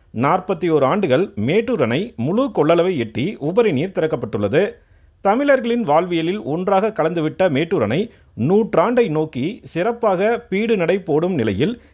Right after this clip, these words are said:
இன்று தன்னுடைய தொண்ணூத்தி ஓராவது பிறந்த நாளை கொண்டாடுகிறது.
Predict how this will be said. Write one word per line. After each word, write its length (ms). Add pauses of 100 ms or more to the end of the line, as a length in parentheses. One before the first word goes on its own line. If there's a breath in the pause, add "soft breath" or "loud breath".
இன்று 540
தன்னுடைய 720
தொண்ணூத்தி 400
ஓராவது 460
பிறந்த 340
நாளை 260
கொண்டாடுகிறது. 800